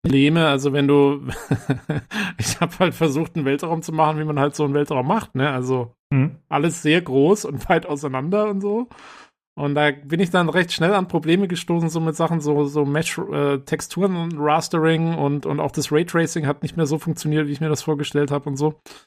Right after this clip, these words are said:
Speaker 1: Äh, müsste man mal ausprobieren, ob das inzwischen besser geht, beziehungsweise, äh, ich könnte auch einfach mal versuchen, das alles da ein bisschen mehr zu tricksen und so. Da hab ich mich dann nicht mehr mit auseinandergesetzt.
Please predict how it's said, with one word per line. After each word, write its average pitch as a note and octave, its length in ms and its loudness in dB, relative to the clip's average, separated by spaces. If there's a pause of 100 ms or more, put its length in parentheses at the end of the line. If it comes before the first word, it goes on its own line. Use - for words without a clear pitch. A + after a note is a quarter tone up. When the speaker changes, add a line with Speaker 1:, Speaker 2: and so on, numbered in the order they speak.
(360)
Speaker 1:
Äh, C#3 120 2
müsste G#3 260 2
man C4 100 6
mal F3 80 6
ausprobieren, A3 340 -2
ob G3 80 -4
das F3 140 -6
inzwischen E3+ 380 -2
besser F#3+ 280 -2
geht, F3 200 0
beziehungsweise, D#3 680 0
äh, C#3+ 240 -2
ich D3 140 -12
könnte D#3 300 0
auch C3 140 -8
einfach C#3+ 300 -4
mal C#3 160 0
versuchen, C#3 400 -2
das C#3 160 -2
alles C3+ 260 -4
da C#3+ 80 -2
ein B2+ 100 -2
bisschen C3 260 -4
mehr C3 160 -2
zu - 120 -6
tricksen C#3 460 -4
und A#2+ 100 -6
so. B2 180 -4
Da B2 140 -2
hab B2+ 140 -6
ich - 60 -14
mich C#3 100 -14
dann C3+ 140 -2
nicht D3+ 100 -4
mehr C#3+ 80 -2
mit C3 80 -4
auseinandergesetzt. B2+ 760 -4